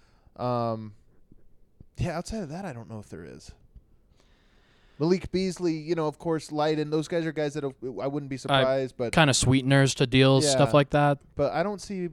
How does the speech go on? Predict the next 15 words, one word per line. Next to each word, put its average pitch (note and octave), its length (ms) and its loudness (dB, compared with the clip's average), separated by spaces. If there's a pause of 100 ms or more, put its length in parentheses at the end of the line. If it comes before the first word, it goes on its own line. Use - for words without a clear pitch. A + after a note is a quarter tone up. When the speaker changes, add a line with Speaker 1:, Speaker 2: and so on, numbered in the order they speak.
(160)
Speaker 1:
Plumlee D3 340 -6
<laughs> - 80 -12
getting C3+ 200 -8
moved. B2+ 440 -6
I B2+ 80 -4
don't D#3 160 -8
see E3 120 -6
any D#3 180 -4
of D3 40 -12
the D3 60 -6
core C#3 280 -6
pieces A#2+ 340 -10
getting A2 240 -10
moved, A2 340 -12
so G#2+ 340 -12